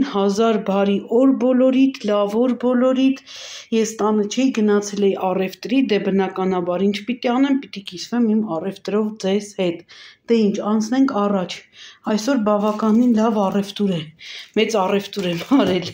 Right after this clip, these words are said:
<laughs> Ուրեմն, անձեռոցիկներ, այսպես մի տուփ։ Կարծեմ, այս ամբողջը,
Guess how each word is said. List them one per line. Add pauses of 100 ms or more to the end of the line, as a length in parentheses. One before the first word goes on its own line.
(300)
<laughs>
Ուրեմն, (220)
անձեռոցիկներ, (200)
այսպես
մի
տուփ։ (1600)
Կարծեմ,
այս
ամբողջը,